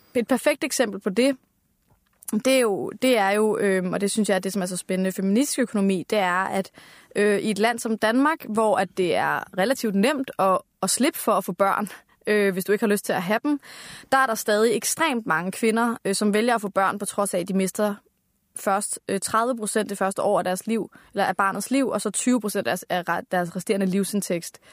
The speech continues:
fordi de får et barn. Det vil altså sige, at vi har halvdelen af næsten, øh, Danmarks befolkning, øh, vælger på et eller andet tidspunkt i deres liv at fuldstændig smadre deres egen private økonomi.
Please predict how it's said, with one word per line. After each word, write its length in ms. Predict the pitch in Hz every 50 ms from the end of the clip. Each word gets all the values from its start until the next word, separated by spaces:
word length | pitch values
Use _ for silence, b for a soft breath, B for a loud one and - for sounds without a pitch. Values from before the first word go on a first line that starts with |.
| b b -
fordi 240 | - 226 180 226 226
de 100 | 185 208
får 180 | - 202 175 -
et 60 | 180
barn. 280 | - 151 80 - - - _ _ _ _ B B B B B B B B B B -
Det 80 | 254 247
vil 40 |
altså 160 | 247 233 233 214
sige, 260 | - - 233 240 247
at 60 | 214
vi 60 | 226
har 320 | 233 214 226 233 220 - 208
halvdelen 540 | 214 247 247 262 262 285 247 214 220 214
af 380 | 202 - 196 190 185 180 180 180 185 _
næsten, 540 | - - - 196 196 - - - 214 208 202 - _ - - -
øh, 260 | - 190 185 185 185 180
Danmarks 260 | 196 196 208 214 214
befolkning, 540 | - 196 - 269 254 247 269 277 262 254 240 B B B B B B B B -
øh, 260 | - 220 214 196 185
vælger 280 | 226 214 220 233 262 254
på 100 | - 240
et 20 |
eller 100 | 202 214
andet 80 | 208 -
tidspunkt 240 | 240 214 - 226
i 40 | 196
deres 180 | 165 175 175 -
liv 240 | 220 254 262 247 -
at 60 | 202
fuldstændig 300 | - - 240 - 214 196
smadre 380 | - - 214 190 180 180 190 220
deres 160 | 190 156 -
egen 160 | 156 151 165
private 300 | - 185 170 165 170 175
økonomi. 460 | 175 - 175 165 175 - - - 208